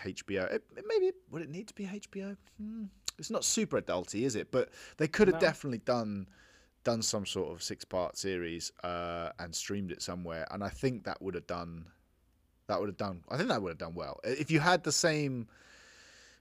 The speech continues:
Speaker 1: um, like, people working on it, you know, you didn't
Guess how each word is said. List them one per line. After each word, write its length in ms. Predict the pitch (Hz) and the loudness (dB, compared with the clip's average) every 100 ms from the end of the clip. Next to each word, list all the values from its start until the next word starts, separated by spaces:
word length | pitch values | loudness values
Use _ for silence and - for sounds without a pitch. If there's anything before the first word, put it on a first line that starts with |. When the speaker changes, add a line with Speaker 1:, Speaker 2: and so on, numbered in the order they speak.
| - | -2
Speaker 1:
um, 720 | 110 107 104 101 95 90 87 - | 2 4 4 2 0 -4 -6 -8
like, 160 | - - | -8 0
people 320 | 135 120 104 | 0 2 2
working 400 | 113 107 - 92 | 4 4 0 -8
on 100 | 80 | -8
it, 180 | 69 - - | -10 -12 -10
you 80 | 92 | -4
know, 160 | 85 90 | -2 -2
you 140 | 117 | -2
didn't 420 | 107 117 113 95 | 2 0 0 -8